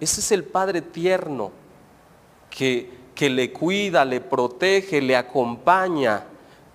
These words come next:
vela por él, está atento. Ese es, a-, ahí es donde somos padres y madres amados,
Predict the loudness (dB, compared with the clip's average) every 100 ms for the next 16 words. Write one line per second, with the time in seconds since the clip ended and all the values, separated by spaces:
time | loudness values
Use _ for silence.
0 | _ -2 4 6 6 2 0 -4 -4 -4
1 | -6 -12 -12 -6 2 2 2 -2 -2 -4
2 | -6 -6 -6 -18 -20 -20 -20 -8 -4 -4
3 | -6 -12 -20 -20 -20 -20 -20 -8 2 2
4 | 2 2 4 4 2 0 4 2 2 0
5 | 4 4 4 2 0 -6 -12 -20 2 4
6 | 6 4 0 0 -2 2 6 6 4 0
7 | 0 2 4 2 2 -4 -4 -6